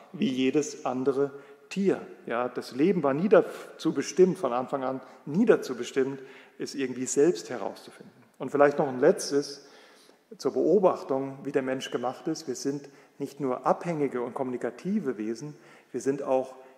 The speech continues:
interpretierende Wesen. Klingt ein bisschen kompliziert, aber ich gebe euch ein ganz einfaches Beispiel. Ich durfte selbst sehr viel Zeit meines Le-, also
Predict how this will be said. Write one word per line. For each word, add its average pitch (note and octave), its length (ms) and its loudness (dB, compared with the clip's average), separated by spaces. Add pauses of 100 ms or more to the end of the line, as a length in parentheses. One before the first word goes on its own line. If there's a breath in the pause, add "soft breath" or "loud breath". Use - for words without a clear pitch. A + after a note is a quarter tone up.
(140)
interpretierende B2+ 1200 -6
Wesen. F2+ 340 -16 (360)
Klingt - 240 -8
ein - 20 -12
bisschen C3+ 220 -8
kompliziert, C3 600 0
aber C#3 120 -2
ich B2 80 -6
gebe D3 160 2
euch C#3 80 2
ein C3+ 40 -6
ganz E3+ 200 0
einfaches C#3+ 380 -4
Beispiel. A2+ 480 -6 (800 loud breath)
Ich - 140 -10
durfte F3+ 380 8
selbst D3 640 4
sehr D3 200 2
viel F3 300 0
Zeit D3 580 -2
meines C3 400 -4
Le-, A#2+ 240 -2
also G2+ 160 -10